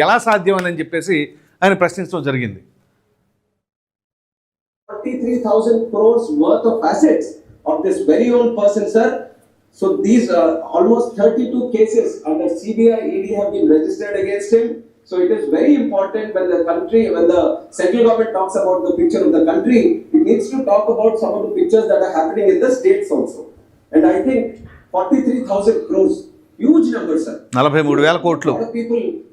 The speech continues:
Speaker 2: at least in the house or in the country, they won't even know. If you tell them to write forty-three thousand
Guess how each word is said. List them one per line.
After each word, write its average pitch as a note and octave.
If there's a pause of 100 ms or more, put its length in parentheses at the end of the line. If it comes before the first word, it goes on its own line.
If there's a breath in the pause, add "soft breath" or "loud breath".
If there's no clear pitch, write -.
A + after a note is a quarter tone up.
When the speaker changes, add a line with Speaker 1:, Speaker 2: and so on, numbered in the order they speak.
Speaker 2:
at D#3+
least A3+
in -
the -
house A3+
or G3
in D3+
the D#3
country, A3+
they F#3+
won't -
even A#3 (480)
know. - (140)
If -
you F#3+
tell F#3+
them -
to A#3
write A3
forty-three A3+
thousand G#3